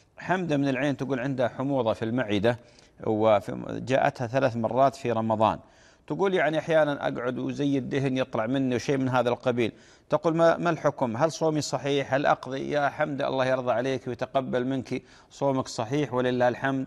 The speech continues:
واطمئني، وأغلب كثير من الناس عندهم مشاكل في المعدة.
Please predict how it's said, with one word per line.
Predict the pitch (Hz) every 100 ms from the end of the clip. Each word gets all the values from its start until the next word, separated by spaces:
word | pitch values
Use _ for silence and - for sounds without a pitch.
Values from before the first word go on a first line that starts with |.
| -
واطمئني، | 135 - 127 135 139 135 131 - - - - -
وأغلب | 123 - 135 139 135
كثير | - 131 160 147
من | 127
الناس | 127 131 117 120
عندهم | 127 131 123
مشاكل | 113 131 120 120
في | 117
المعدة. | 131 131 123 127 127